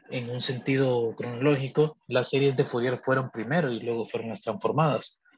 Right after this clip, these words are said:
Pero bueno, vamos a empezar por las transformadas, ya que nosotros es posible resolver algunas ecuaciones de, de, derivadas parciales únicamente utilizando transformada.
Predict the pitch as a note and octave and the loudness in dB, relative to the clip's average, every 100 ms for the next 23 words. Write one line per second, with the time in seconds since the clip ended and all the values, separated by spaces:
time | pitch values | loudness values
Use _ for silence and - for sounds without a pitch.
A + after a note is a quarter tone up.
0 | _ - _ _ D3 D3 A#2 - - _ | _ -20 _ _ 2 4 4 0 -16 _
1 | _ _ _ _ - - _ _ - C3+ | _ _ _ _ -20 -20 _ _ -2 0
2 | C3+ C3+ D3 C#3+ C3 B2+ A#2 C3+ C3 D#3+ | 2 2 2 2 2 -2 -2 -2 0 2
3 | D#3 C3+ D#3 - - _ _ _ _ - | 4 2 0 -2 -6 _ _ _ _ -20
4 | _ _ _ _ _ _ _ _ - C#3 | _ _ _ _ _ _ _ _ -8 2
5 | C#3 - D3 C3+ C3 A#2 B2 D#3 C3+ - | 2 4 4 4 2 -4 0 0 0 0
6 | E3 D3+ D3+ - F3+ D#3+ C3 B2+ B2 A#2+ | -2 0 -2 4 4 4 2 -2 -4 0
7 | C3+ B2+ C3+ A#2+ - C3+ A#2+ B2+ A#2 C3+ | 2 0 0 -4 -4 -2 -2 -2 -4 -8
8 | - _ _ _ _ _ _ _ _ _ | -12 _ _ _ _ _ _ _ _ _
9 | _ A#2+ A#2 A#2 - A#2 A2 A2 A#2 A2 | _ -8 -6 -8 -10 -8 -4 -4 -4 -8
10 | A2 A2+ B2 A#2 - B2+ - A#2+ B2 - | -6 -2 4 2 4 0 2 0 0 0
11 | D3+ D#3 D#3 C#3+ C#3 C3+ C#3+ C#3+ C3+ - | 4 4 4 4 2 0 0 0 -2 -2
12 | A#2 B2 C#3+ _ _ _ _ _ - A#2 | -2 -2 -4 _ _ _ _ _ -4 -4
13 | G2+ A2+ A2+ F3 C#3 | -2 -2 2 4 2